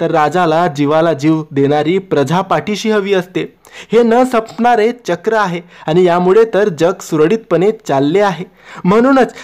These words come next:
स्वामींच्या दर्शनांचे, स्मरणांचे महत्त्व कधीही नुसती स्वामी समर्थ ही अक्षरे पाहिली तरी लगेच स्मरण होते. "भिवू नकोस, मी तुझ्या पाठीशी आहे"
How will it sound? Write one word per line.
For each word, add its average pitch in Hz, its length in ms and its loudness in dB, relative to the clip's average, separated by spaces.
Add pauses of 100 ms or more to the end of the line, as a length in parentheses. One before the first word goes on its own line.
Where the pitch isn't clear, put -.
(120)
स्वामींच्या 214 560 2
दर्शनांचे, 196 760 -2
स्मरणांचे 233 840 -2
महत्त्व 220 420 0 (340)
कधीही 233 460 2 (200)
नुसती 190 400 0
स्वामी 190 400 0
समर्थ 220 400 0
ही 208 120 0
अक्षरे 190 360 -2
पाहिली 180 440 0 (240)
तरी 190 240 2
लगेच 190 380 2 (200)
स्मरण 185 400 0
होते. 185 360 -4 (180)
"भिवू 196 220 2
नकोस, 202 440 2
मी 196 80 -2
तुझ्या 180 240 -2
पाठीशी 185 560 -2
आहे" 175 220 0